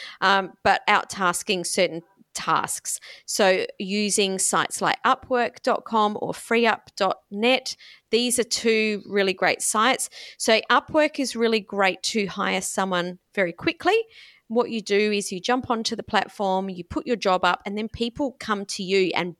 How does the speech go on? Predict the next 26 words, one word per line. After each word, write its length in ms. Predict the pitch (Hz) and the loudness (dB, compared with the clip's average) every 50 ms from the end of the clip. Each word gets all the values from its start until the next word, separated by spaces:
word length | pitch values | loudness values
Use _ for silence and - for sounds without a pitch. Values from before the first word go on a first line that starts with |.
| _ | _
bid 280 | - 214 202 180 - - - - - _ _ | -4 -2 0 0 -2 -4 -10 -20 -20 _ _
how 280 | - - 208 202 185 185 | -6 -2 0 2 2 2
much 480 | 190 180 165 160 - - - - - | 2 0 0 0 0 -2 -4 -4 -2
they'll, 320 | - 175 160 151 151 151 - - 190 - | 0 2 2 2 2 0 -2 -4 -4 -2
they 160 | 175 151 147 | 0 0 0
want 220 | 165 180 170 - | 0 -2 -4 -6
to 100 | - - | -6 -8
be 100 | - 156 | -8 -8
paid 360 | - - - 165 156 156 151 | -6 -4 -2 0 0 0 -2
for 100 | - - | -6 -8
your, 400 | 190 - 160 156 156 151 151 151 - - - - _ _ | -6 -2 0 0 2 2 0 0 -2 -6 -14 -20 _ _
for 100 | - 190 | -2 0
your 120 | 175 151 | 0 0
job. 380 | 170 - - 190 165 160 185 - - - - - - _ | 0 0 0 2 2 2 0 -4 -12 -20 -20 -20 -18 _
So 200 | - - 220 208 | -4 0 0 0
this 240 | 190 226 262 269 - | 2 0 0 0 0
is 160 | 349 339 - | 0 0 0
a 60 | 381 | 0
way 240 | 330 247 226 185 196 | 0 0 0 0 0
to 80 | 202 196 | -2 -2
get 220 | - 190 - - | 0 0 0 2
work 240 | 175 170 143 - - | 0 0 0 -2 -2
done 340 | - 165 160 175 170 175 190 | -4 -4 -4 -4 -6 -6 -4
really, 400 | 226 240 240 240 240 254 254 240 | -2 2 4 4 4 4 2 2
really 280 | 196 185 180 170 160 | 2 0 0 0 -2
quickly. 640 | - - - 220 - - - - 233 294 381 403 - | -4 -4 -4 -4 -4 -4 -2 0 2 2 2 0 -2